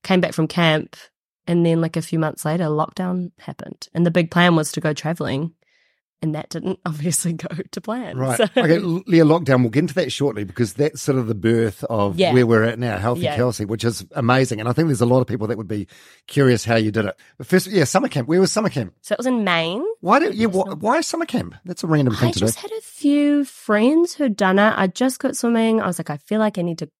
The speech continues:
Speaker 1: go somewhere." But Andrew was still swimming at the time, I think. And I was like,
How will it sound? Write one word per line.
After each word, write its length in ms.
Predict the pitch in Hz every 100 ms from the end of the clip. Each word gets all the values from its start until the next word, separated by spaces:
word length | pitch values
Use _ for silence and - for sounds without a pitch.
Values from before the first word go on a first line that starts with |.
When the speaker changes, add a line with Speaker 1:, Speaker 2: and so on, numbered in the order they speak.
| -
Speaker 1:
go 380 | 196 202 196 185 -
somewhere." 800 | - 190 196 190 185 185 185 180 _ _ _ _ -
But 360 | 175 165 - - _ _ _ _
Andrew 480 | - 180 190 190 202
was 120 | 196
still 240 | - - 175
swimming 600 | - - 170 170 156 143
at 80 | -
the 100 | 147
time, 360 | 151 143 139
I 100 | 139
think. 580 | 147 - - - 214 -
And 120 | - 170
I 120 | 165
was 240 | 170 170
like, 320 | 170 160 165